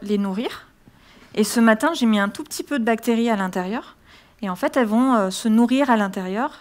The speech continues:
du petit tube. Donc, elles ont déjà de quoi se nourrir et elles vont proliférer, se multiplier, se multiplier. Au début, il y a une bactérie, puis deux, puis trois, et cetera.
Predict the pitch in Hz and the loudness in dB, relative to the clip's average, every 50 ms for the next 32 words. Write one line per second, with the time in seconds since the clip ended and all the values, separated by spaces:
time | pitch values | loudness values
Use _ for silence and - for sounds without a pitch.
0 | - - 220 190 190 185 - - 190 190 - 240 277 277 392 - - - - - | -12 -10 -10 -10 -10 -14 -14 -16 -14 -12 -8 -8 -8 -8 -8 -14 -20 -20 -20 -20
1 | - - - _ _ _ - 202 196 - 202 196 208 202 208 247 240 269 262 233 | -20 -20 -20 _ _ _ -12 -10 -2 -2 -2 0 0 0 0 0 0 0 0 0
2 | 233 226 - 220 190 190 - 208 185 180 202 247 302 302 269 214 220 196 185 196 | -2 -4 -4 -6 -6 -6 -6 -8 -8 -6 -6 -6 -6 -6 -2 0 0 0 2 2
3 | 214 220 - - 302 302 320 302 - - 269 233 220 226 - - 220 220 233 240 | 0 -2 -2 -4 -6 -6 -6 -6 -6 -4 -2 -2 -2 -4 -2 -2 0 0 0 0
4 | 233 - 240 - - 240 247 254 247 - 247 226 220 214 - 233 214 - - 180 | -2 -4 -8 -8 -6 -6 -4 -4 -4 -2 -2 0 0 -2 -4 -6 -10 -10 -8 -6
5 | 190 254 - - - _ _ _ - 196 190 208 202 202 240 220 190 - - 214 | -6 -6 -6 -8 -20 _ _ _ -8 0 0 0 0 0 0 0 0 0 2 2
6 | 226 226 220 220 220 - 233 214 190 196 202 - - 202 175 196 220 214 - 214 | 2 4 2 0 0 0 -4 -2 -2 -2 -6 -6 -8 -4 -2 -2 -2 -2 -4 -8
7 | - - - 208 226 202 208 - 196 - 180 170 190 262 | -8 -4 -4 -2 -2 -2 -4 -6 -10 -10 -10 -8 -8 -10